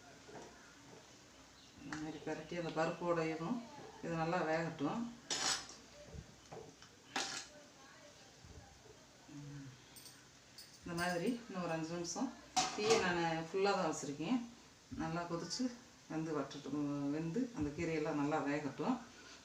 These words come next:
வெந்ததுக்கு அப்புறமா அடுத்து என்ன பண்றதுன்னு நம்ம பார்க்கலாம். இப்ப பாருங்க, இந்த கீரை, நம்ம போட்ட கீரைலாம் நல்லா வெந்துகிட்டு இருக்கு.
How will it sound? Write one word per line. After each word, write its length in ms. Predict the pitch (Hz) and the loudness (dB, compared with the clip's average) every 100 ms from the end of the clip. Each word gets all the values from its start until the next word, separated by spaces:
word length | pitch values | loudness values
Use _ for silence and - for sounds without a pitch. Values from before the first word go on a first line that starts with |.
| 170 | 0
வெந்ததுக்கு 320 | 180 196 185 | 4 4 4
அப்புறமா 460 | 175 170 165 240 330 - | 2 2 4 2 2 -4
அடுத்து 240 | 180 165 165 | -2 0 4
என்ன 200 | 175 175 | 6 6
பண்றதுன்னு 600 | 156 143 139 156 175 262 - - - - | 6 4 2 0 2 0 -2 -12 -10 -2
நம்ம 120 | 147 | 0
பார்க்கலாம். 460 | 139 135 143 214 233 - - - - - - - - - - - - - - - - - - - - - - - - | 0 0 -2 -2 -4 -10 -18 -18 -18 -18 -18 -20 -20 -16 -14 -12 -12 -12 -12 -12 -12 -12 -12 -10 -10 -10 -10 -8 -6
இப்ப 160 | 175 | -4
பாருங்க, 440 | 180 185 190 185 180 233 269 - - | 0 4 4 4 4 4 4 0 -8
இந்த 180 | 175 170 | -4 -2
கீரை, 280 | 170 214 190 | 2 4 4
நம்ம 200 | 180 175 | 4 2
போட்ட 320 | 170 185 185 | 2 2 4
கீரைலாம் 500 | 170 180 175 170 170 | 2 0 0 0 2
நல்லா 160 | 165 175 | 2 2
வெந்துகிட்டு 480 | 165 165 185 151 151 | 4 4 4 0 -2
இருக்கு. 300 | 143 151 | -2 0